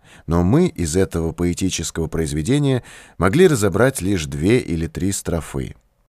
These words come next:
"Из праха в прах, отбрось же страх, ведь у жильца решенье, червям своё отдать жильё, добычи просит тленье. Душа от зла летит, нашла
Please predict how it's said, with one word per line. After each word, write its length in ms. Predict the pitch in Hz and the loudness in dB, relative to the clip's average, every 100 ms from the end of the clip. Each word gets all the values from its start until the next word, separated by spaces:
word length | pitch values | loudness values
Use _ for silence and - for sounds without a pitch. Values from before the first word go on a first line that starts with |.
| _ _ _ _ _ _ _ | _ _ _ _ _ _ _
"Из 240 | - - | -6 -6
праха 500 | - 98 120 123 - | -4 2 4 2 0
в 140 | 101 - | -6 -6
прах, 640 | - 76 87 82 - - | -4 -2 0 -2 -8 -8
отбрось 500 | - 98 92 143 143 | -6 -4 0 2 2
же 200 | 82 - | -2 -6
страх, 600 | 76 - 78 87 76 - - - | -6 -4 -2 -2 -2 -10 -20 -12
ведь 260 | 76 92 - | 0 0 0
у 80 | - | -4
жильца 520 | 90 98 90 - 120 | 0 0 -2 0 2
решенье, 720 | 107 98 - 120 120 87 55 - _ - _ | 2 0 -2 -2 -2 -2 -6 -12 _ -20 _
червям 560 | - 95 98 123 151 135 | 2 4 6 4 2 0
своё 640 | - 101 107 95 110 - - | -2 0 2 2 0 -2 -6
отдать 480 | 82 78 92 98 | -6 -4 -2 -2
жильё, 600 | 76 80 82 80 87 92 85 _ _ | -2 -4 -2 0 -2 -2 -6 _ _
добычи 560 | - 73 73 104 - 90 | -6 -2 0 -2 -2 -4
просит 500 | 80 90 90 78 - | -2 -2 -2 -6 -8
тленье. 600 | - 76 80 85 78 78 - _ - - - | -6 -2 0 -2 -4 -10 -14 _ -20 -20 -14
Душа 460 | - 101 - 117 123 | -2 0 2 2 2
от 260 | - 98 82 | 2 -2 -2
зла 460 | 85 90 113 113 - _ | 0 2 2 -2 -8 _
летит, 640 | - 85 - 120 139 127 - | -6 -6 -4 -2 -2 -4 -6
нашла 600 | 76 85 - 110 143 127 | -4 -4 -2 2 2 0